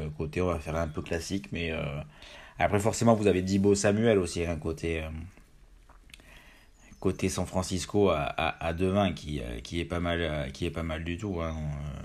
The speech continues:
mais, euh, il est un petit peu moins bien cette saison, il commence à être quand même bien, bien couvert,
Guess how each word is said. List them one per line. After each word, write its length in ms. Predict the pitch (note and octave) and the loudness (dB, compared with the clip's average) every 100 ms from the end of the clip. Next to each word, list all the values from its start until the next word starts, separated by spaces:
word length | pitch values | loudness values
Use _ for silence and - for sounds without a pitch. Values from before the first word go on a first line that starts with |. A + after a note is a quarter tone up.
| - | -10
mais, 200 | C2 B1+ | -8 -8
euh, 120 | G#1 - - - - - - - - - - - | -8 -12 -14 -20 -20 -20 -20 -20 -20 -20 -14 -6
il 80 | F2 | 0
est 60 | |
un 80 | F#2+ | 0
petit 160 | F#2+ G2 | 0 4
peu 100 | A2 | 4
moins 200 | A2 G#2 | 6 6
bien 180 | A2 | 4
cette 180 | G#2+ G2+ | 4 4
saison, 380 | A2+ G2+ G2+ F#2 | 6 6 6 4
il 80 | D#2 | 2
commence 360 | F2 F#2 F#2 | 2 2 2
à 60 | F2 | -2
être 160 | E2+ - | -2 0
quand 60 | |
même 140 | F2+ F2+ | 0 2
bien, 720 | G2 G2+ F#2+ F#2 F2+ F2 F2 | 2 2 2 0 0 -2 -2
bien 200 | F2+ F#2 | -2 -2
couvert, 540 | - F2+ F#2+ G#2+ A#2 | -2 0 4 6 4